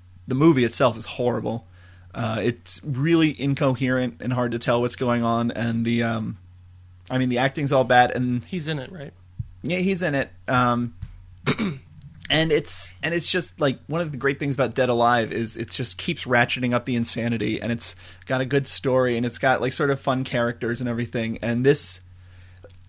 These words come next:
Speaker 1: there are just, like, long patches where nothing happens at all. Um,
Speaker 2: Mm.
Speaker 1: and you, you don't exactly know what's going on, and you don't exactly know who's trying to do what. Um,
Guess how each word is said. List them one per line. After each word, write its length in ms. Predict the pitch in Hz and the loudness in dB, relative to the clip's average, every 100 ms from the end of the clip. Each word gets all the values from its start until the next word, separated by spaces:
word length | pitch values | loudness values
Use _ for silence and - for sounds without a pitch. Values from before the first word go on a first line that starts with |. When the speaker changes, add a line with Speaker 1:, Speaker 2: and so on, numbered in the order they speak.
| - - | -6 0
Speaker 1:
there 120 | 143 | 0
are 80 | 135 | 0
just, 180 | 135 | -2
like, 140 | 139 120 | -2 0
long 420 | 131 135 143 135 | 2 4 4 2
patches 680 | 147 123 - 113 110 113 131 | 0 0 0 -2 -2 -6 -4
where 120 | 123 | 0
nothing 480 | 120 131 127 131 120 | 2 2 2 0 -2
happens 420 | 113 - 117 120 | -2 -2 -6 -4
at 80 | 113 | -2
all. 400 | 113 113 110 - - - - - | 0 -2 -4 -14 -20 -20 -20 -8
Um, 340 | 117 113 107 101 | -4 -2 -2 -4
Speaker 2:
Mm. 260 | 143 139 135 | -6 -6 -2
Speaker 1:
and 160 | 135 | 0
you, 140 | 135 - - - | 0 -4 -10 -6
you 140 | 147 | -2
don't 220 | 139 151 | 2 2
exactly 400 | 147 123 131 151 | 2 0 0 0
know 160 | 135 131 | -2 0
what's 220 | 127 131 | -2 -2
going 260 | 151 135 131 | 0 0 2
on, 220 | 131 131 | 0 0
and 80 | 127 | 0
you 80 | 123 | 0
don't 160 | 120 127 | 0 0
exactly 340 | 131 123 123 | 0 0 0
know 260 | 120 117 120 | 0 0 -2
who's 320 | - 131 123 | -2 -2 -2
trying 360 | - 135 127 127 | -4 -2 0 -2
to 80 | 120 | -2
do 200 | 120 117 | 0 2
what. 400 | 117 123 - - - - - - - - - | 2 2 0 -10 -20 -20 -20 -20 -20 -18 -8
Um, 380 | 117 110 110 | -4 -2 -4